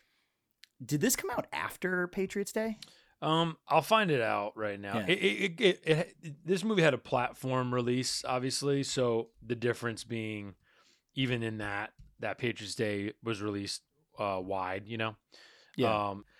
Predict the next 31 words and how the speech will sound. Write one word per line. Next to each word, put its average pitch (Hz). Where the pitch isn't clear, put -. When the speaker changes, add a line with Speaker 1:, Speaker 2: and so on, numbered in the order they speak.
Speaker 2:
so 160
basically, 147
in 165
twenty 151
seventeen, 120
you 110
had -
two 160
movies 113
about 101
the 104
Boston 107
Marathon 98
bombing. -
One 120
was 113
Patriots 143
Day, 123
directed 110
by 104
Peter 104
Berg. 107
One 110
was 104
Stronger, 113
directed 107
by 101
David 98
Gordon 98
Green. 101
And 110